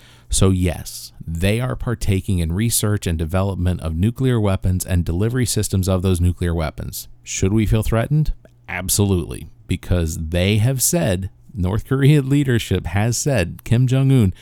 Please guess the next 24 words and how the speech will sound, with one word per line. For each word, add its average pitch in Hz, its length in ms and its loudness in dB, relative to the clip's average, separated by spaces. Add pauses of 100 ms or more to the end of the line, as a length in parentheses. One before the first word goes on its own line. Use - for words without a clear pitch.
(180)
that 95 220 -2
they 87 180 4
would 92 180 4
like 82 260 -2
to 95 140 2
attack 82 360 -4
the - 80 -4
United 80 340 -2
States - 380 -6
because 98 480 0
we 117 420 2
are 95 360 0
the 90 220 0
number 117 360 0
one 101 380 0
country 92 600 -2 (460)
that - 160 -6
seems 104 500 2
to - 240 -4 (120)
pit - 500 4 (220)
everyone 104 400 2
else 95 200 -2
against 82 440 -2
them. - 240 -10